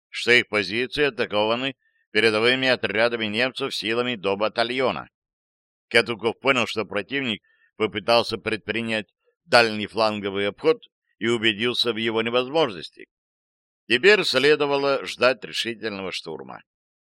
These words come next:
Пятнадцать ноль ноль немецкая артиллерия заговорила вновь. Дивизион ста пяти миллиметровых гаубиц обстреливал Резекне и два опорных пункта на левом фланге.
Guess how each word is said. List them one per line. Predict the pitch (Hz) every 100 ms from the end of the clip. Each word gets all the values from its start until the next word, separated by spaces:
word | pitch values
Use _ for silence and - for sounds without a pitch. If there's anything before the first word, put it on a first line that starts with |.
| _ _ -
Пятнадцать | 127 196 196 156 151
ноль | 104 104
ноль | 113 131 131 107 _ _ _ _
немецкая | 95 131 160 - 151
артиллерия | 147 - 131 131 135 131 127
заговорила | 104 98 101 110 113
вновь. | 98 104 107 101 - _ _ _ _ _
Дивизион | 98 123 120 113 135 127 110
ста | - 120
пяти | 120 101 123
миллиметровых | 113 110 110 - 110 110 101
гаубиц | 123 117 92 87 - _ _ -
обстреливал | 98 - 120 143 139 139 135
Резекне | 135 135 120 107 120 120 98 _ _ _
и | 92
два | 98 120
опорных | 120 117 120 117 -
пункта | 120 120 110 113
на | 104 101
левом | 104 110 101
фланге. | - 101 98 95 82